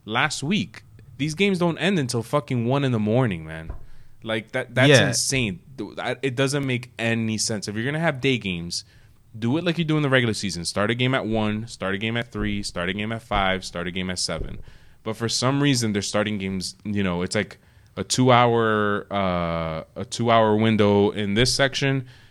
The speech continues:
Speaker 1: and then they go, like, four hours without a game, and then they give you another two-hour window in the afternoon. Just fucking space it out nice and evenly. Every two hours, start a new game, and try to end this shit by, like, eleven o'clock max.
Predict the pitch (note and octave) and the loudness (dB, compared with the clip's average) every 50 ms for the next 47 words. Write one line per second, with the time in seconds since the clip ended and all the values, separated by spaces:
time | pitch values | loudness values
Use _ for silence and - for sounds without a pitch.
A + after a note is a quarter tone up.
0 | - - G#2 G#2 A2+ A#2+ B2 A#2+ A#2 G#2+ A#2+ B2 C3 A#2+ A2 G#2 G2 - - - | -10 -4 0 2 4 6 6 6 6 6 6 6 8 8 6 4 0 -2 -6 -6
1 | - A#2 A#2+ A#2+ A#2 A#2+ A#2 G#2+ G2+ F#2+ F2+ G2 G2 G2 F#2+ F#2+ F2+ A2 A#2 A#2 | -2 2 4 6 8 8 8 6 4 2 0 0 2 2 2 2 2 2 2 2
2 | G#2+ G2+ G2 G2 G2 G2+ F#2 G2+ G2 G2 G2 G2 G2 F#2 F#2+ F#2 - - A2 G#2+ | 2 2 0 0 0 0 -2 -2 -4 -2 -2 -2 -4 -4 -6 -8 -4 0 2 2
3 | G2 F#2+ F#2 F#2 F#2 G2 F#2+ F#2 F2+ F2 F2+ E2+ F2 F2 F2+ F2 F2 - F#2+ G2 | 4 4 2 0 -2 -2 -2 -2 -2 -2 -4 -4 -4 -4 -4 -4 -6 -6 -8 -6
4 | A2+ G#2+ F#2+ G2 G2+ - - C#3 C#3 - - C#3 A#2+ B2 - - _ _ _ _ | -6 -6 -6 -8 -12 -10 -8 -8 -8 -6 -4 -6 -6 -6 -10 -18 _ _ _ _
5 | - - - - B2+ C3+ C3 - D#3 D3 C#3 C#3 G#2+ A#2 A#2+ A#2+ - - A#2+ A2+ | -12 -10 -6 -2 0 0 2 2 2 4 4 4 4 2 2 2 2 0 0 0
6 | G#2+ G#2+ G2+ G#2 G2+ G2+ G#2 G#2 A2 - G2+ G#2 G#2 B2 B2 B2 - C3+ B2+ A#2 | 0 0 0 0 -2 -2 -2 -4 -6 -4 -4 -4 -2 -2 -4 -2 -2 2 4 4
7 | A#2 A#2 A#2 A2+ - - G#2+ G#2+ A2 A2+ A2 A2 G#2+ G#2+ G2+ G2 F#2+ G2 G2 G2 | 4 4 2 0 0 0 0 2 2 0 0 0 0 0 0 0 0 0 -4 -6
8 | G2 _ _ _ _ _ _ _ - - G#2 G#2 G#2 G#2 G2+ F#2+ - - A2 A#2 | -8 _ _ _ _ _ _ _ -8 -6 -4 -2 -2 -4 -4 -6 -4 -2 -2 0
9 | C3+ C3 - A#2+ B2 A#2+ B2 A#2+ - - B2 A2 - G#2+ G2+ G2 F#2+ - G2 F#2+ | 0 0 0 0 0 0 0 0 0 0 -2 -2 -2 -2 -2 -2 -4 -2 -2 0
10 | F#2+ G2+ G#2+ G#2+ G#2 G#2+ - - G#2+ G#2 F2+ D#2+ - - - _ - - F#2 G#2 | 0 0 0 -2 -4 -4 -6 -4 -4 -4 -4 -4 -10 -18 -20 _ -12 -6 0 2
11 | - - D#2 - - - - - - - | 2 2 2 -2 -4 -2 -2 -2 -2 -4